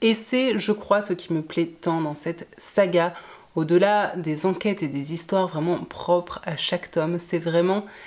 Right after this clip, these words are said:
cette équipe de flics qu'M J R Lynch a su créer. Bien sûr, le pilier central reste toujours Ellen Grace, mais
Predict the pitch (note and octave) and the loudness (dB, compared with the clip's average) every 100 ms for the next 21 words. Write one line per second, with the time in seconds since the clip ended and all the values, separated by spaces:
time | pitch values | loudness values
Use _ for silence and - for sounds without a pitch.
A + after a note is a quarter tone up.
0 | - - - F3 E3+ G3 - B3+ F#3 E3+ | -20 -14 -2 -2 0 -4 -4 -6 0 0
1 | E3 - - E3+ - - - F#3 F3 F3 | 0 -8 -6 -6 -8 -20 -6 -2 0 2
2 | D#3+ D#3 G3 F#3+ D3 - A3 - E3 C3 | 2 2 0 0 -2 -2 -6 -4 -6 -6
3 | - - E3+ A3 B3 - C4 B3+ E3 - | -12 -8 0 2 2 0 2 2 2 2
4 | E3+ F#3 G3+ G3+ F#3+ G3 - F3+ E3+ - | 2 2 0 -2 0 -2 0 0 0 0
5 | D#3 E3+ - E3 E3+ F3+ E3+ - F#3+ F3+ | 0 0 0 -4 -2 -4 -6 -2 2 4
6 | E3+ F3 E3+ - - G3 F3+ F#3 F#3+ G3 | 4 2 0 -4 -6 -2 2 4 4 4
7 | F3+ | 2